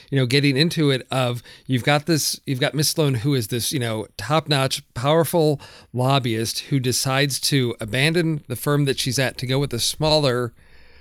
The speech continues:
firm based on the issue, which has to do with, with gun control and, and gun rights. And she chooses to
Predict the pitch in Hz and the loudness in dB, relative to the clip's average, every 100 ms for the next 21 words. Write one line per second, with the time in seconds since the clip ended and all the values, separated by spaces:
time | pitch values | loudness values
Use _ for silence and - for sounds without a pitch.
0 | - _ - - 131 120 123 - - - | -20 _ -8 0 2 2 -4 -14 -20 -20
1 | - - _ - 127 135 127 135 131 120 | -20 -20 _ -8 0 2 2 2 0 0
2 | 110 117 - - 110 - - 117 - 113 | -2 -2 -4 -6 -14 -20 -10 -6 -4 -4
3 | - 127 117 117 - - 117 117 123 127 | -4 -4 -2 -4 -8 -8 -6 -2 0 0
4 | - 123 - 117 113 110 - 110 113 127 | 0 -2 -2 -2 -2 -4 -6 -6 0 2
5 | 139 113 107 107 - - 117 113 113 - | 2 0 -2 -6 -10 -8 -6 -4 -6 -8
6 | - - - - - - - - - - | -16 -20 -20 -20 -20 -20 -20 -10 -2 0
7 | 156 - 143 135 143 - 131 | 2 2 2 2 -2 0 -2